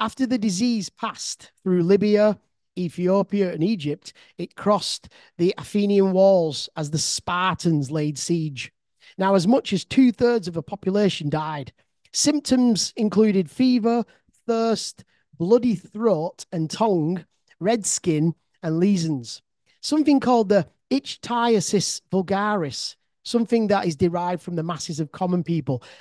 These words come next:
Apparently, it killed a hundred thousand people. Again, th-, you, if you remember, I mentioned something about the ichthyosis, um,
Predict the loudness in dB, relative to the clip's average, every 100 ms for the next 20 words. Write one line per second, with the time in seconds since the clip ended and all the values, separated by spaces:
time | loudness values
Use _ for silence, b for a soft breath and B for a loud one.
0 | B -6 0 0 0 -2 0 2 4 4
1 | 2 2 0 -2 -4 -4 -4 -4 -4 -8
2 | -12 _ _ b -2 0 0 -2 _ _
3 | _ -10 -2 0 2 2 4 4 4 2
4 | 2 2 0 -6 -4 -2 -2 -2 -4 -4
5 | -4 -4 -8 -8 -4 -4 -6 -2 0 2
6 | 0 -2 -6 -8 -10 -8 -10 -12 b b
7 | b _ -8 -4 -4 -4